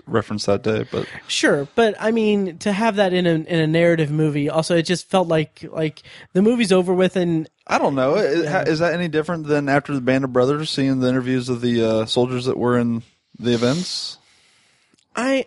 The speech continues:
Speaker 2: well, sort of, 'cause, I mean, those opened each episode too, and they,
Speaker 1: Yeah.
Speaker 2: they were kinda throughout it. Like, this is, it feels, it honestly feels like it's just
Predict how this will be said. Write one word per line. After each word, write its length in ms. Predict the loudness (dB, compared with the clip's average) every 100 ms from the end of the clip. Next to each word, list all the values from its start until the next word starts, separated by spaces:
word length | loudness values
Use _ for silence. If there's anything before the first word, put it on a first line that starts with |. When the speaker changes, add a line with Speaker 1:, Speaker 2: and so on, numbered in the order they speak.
| -6
Speaker 2:
well, 340 | 0 2 2 -2 -12 _ _ -12
sort 360 | -4 0 2 2
of, 220 | -2 -4
'cause, 280 | -2 -2 -2
I 100 | -2
mean, 140 | 0 2
those 180 | 2 2
opened 400 | 0 0 -2 -2
each 160 | -4
episode 420 | -4 -4 -4 -4
too, 440 | -2 -2 0 -2 -6
and 240 | -6 -2
they, 80 | 4
Speaker 1:
Yeah. 140 | 4 4
Speaker 2:
they 100 | 2
were 80 |
kinda 220 | 0 -2 -2
throughout 320 | 0 0 2
it. 40 |
Like, 180 | -2 -2
this 200 | -2 -2
is, 280 | -4 -6 -10 -18 -20 -18 0
it 240 | 2 2
feels, 540 | -6 0 2 2 0
it 180 | -4 -2
honestly 380 | 2 2 2 -2
feels 220 | -2 -2
like 100 | -2
it's 140 | -4 -2
just 240 | -4 -4